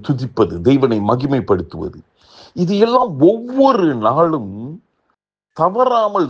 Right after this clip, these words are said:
செய்ய வேண்டிய அவசியமான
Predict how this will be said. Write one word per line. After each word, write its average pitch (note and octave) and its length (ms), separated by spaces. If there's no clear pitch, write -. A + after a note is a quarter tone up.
செய்ய F3+ 500
வேண்டிய G#2+ 540
அவசியமான F#3 840